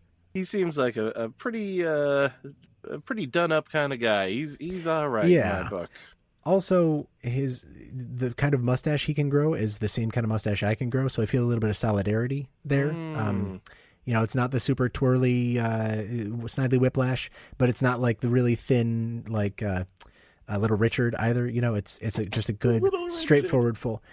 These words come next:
Speaker 2: Yeah, R I P.
Speaker 1: Yes, yes. Uh, no, that's fantastic. Uh, forty-five, best Saturday Night Live cast member.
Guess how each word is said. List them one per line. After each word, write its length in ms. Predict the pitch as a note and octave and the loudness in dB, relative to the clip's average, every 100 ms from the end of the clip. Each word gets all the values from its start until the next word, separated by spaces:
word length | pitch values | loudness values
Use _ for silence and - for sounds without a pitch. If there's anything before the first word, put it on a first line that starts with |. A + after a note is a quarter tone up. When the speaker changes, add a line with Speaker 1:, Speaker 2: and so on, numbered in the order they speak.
| - | -2
Speaker 2:
Yeah, 280 | A3 D#3+ E2 - _ _ _ | 4 4 2 -8 _ _ _
R 160 | C3+ D3+ | 4 4
I 80 | C3+ | 4
P. 200 | G2+ - - _ _ _ _ - | -2 -6 -14 _ _ _ _ -6
Speaker 1:
Yes, 480 | A#2 A2 F2+ - - - | -2 -2 -4 -14 -18 -8
yes. 680 | B2 B2+ A2 G#2+ - - _ _ - - - - - _ - | -2 0 -2 -6 -16 -20 _ _ -18 -16 -18 -20 -20 _ -4
Uh, 440 | A#2 A#2 A2+ A2+ - _ - | -2 0 0 -2 -4 _ -6
no, 200 | G#2 F#2 | -4 -2
that's 180 | G#2 | -6
fantastic. 800 | - G2+ F#2 F2+ E2 - F2+ - _ _ _ | -6 -8 -6 -8 -8 -12 -14 -16 _ _ _
Uh, 580 | G#2 G#2 G#2 G#2 G2+ G#2 | -4 -2 -2 -2 -2 -4
forty-five, 640 | - D3 F#3 - G3+ F#3 C3 | -4 -4 -4 -2 -2 -2 -6
best 580 | A2 - G#3+ E3 - - | -10 -4 -2 -2 -8 -18
Saturday 600 | - - - A2+ D#3+ D#3 E3 | -16 -12 -8 -6 -6 -4 -4
Night 240 | D3+ E3 | -4 -4
Live 400 | D#3 D#3+ E3 E3 | -6 -8 -8 -12
cast 520 | - - D3 D#3 - | -18 -12 -10 -10 -12
member. 600 | G2+ F#2 F2+ E2 - - | -12 -12 -12 -14 -14 -16